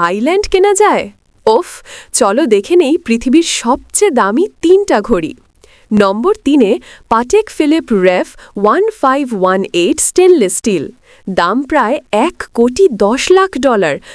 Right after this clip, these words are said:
মানে প্রায় একশো কুড়ি কোটি টাকা। এই ঘড়ি এত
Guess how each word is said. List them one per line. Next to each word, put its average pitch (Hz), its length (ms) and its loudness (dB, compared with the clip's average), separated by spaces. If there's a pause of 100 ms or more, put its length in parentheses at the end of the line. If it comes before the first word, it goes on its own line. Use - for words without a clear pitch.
(180)
মানে 294 340 0 (260)
প্রায় 247 260 0 (260)
একশো 311 280 -2 (180)
কুড়ি 285 240 2 (140)
কোটি 247 240 2 (120)
টাকা। 359 260 2 (600)
এই 220 220 2 (160)
ঘড়ি 240 220 4 (260)
এত 185 140 -6